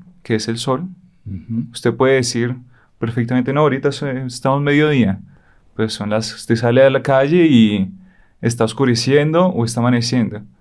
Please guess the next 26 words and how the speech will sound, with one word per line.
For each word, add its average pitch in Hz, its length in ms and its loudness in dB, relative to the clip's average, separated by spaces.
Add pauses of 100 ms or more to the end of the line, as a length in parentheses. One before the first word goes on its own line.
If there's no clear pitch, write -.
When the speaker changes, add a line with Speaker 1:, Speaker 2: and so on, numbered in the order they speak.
(140)
Speaker 1:
Usted - 140 -2
dice, 117 420 -4
"Este - 220 -14
está 165 180 2
loco". 170 380 0 (380)
Dice, - 180 0
"No, 127 100 4
Speaker 2:
Claro. - 160 4
Speaker 1:
pero 110 80 4
mi 110 100 2
reloj 110 300 0
dice 123 240 0
mediodía". 127 580 -2 (260)
Dice, 110 160 -4
"No, 107 120 0
pero 120 180 2
no, 92 140 -2 (160)
no 117 120 0
puede 110 140 2
ser 123 180 2
mediodía". 110 500 0 (760)
¿Por 117 120 0
qué? 117 120 4
Porque 123 260 0
el 123 100 4
sol 131 380 0